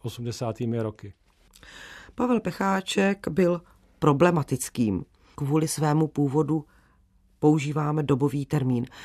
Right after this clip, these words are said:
Speaker 2: Byl na něj také veden svazek státní bezpečností a opakovaně byl estebáky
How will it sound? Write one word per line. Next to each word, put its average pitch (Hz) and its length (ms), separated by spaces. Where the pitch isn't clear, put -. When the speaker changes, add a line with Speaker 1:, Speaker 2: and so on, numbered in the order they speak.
Speaker 2:
Byl 233 140
na 262 80
něj 196 180
také 196 340
veden 185 320
svazek 165 400
státní 165 460
bezpečností - 840
a - 120
opakovaně 202 640
byl 165 260
estebáky 160 840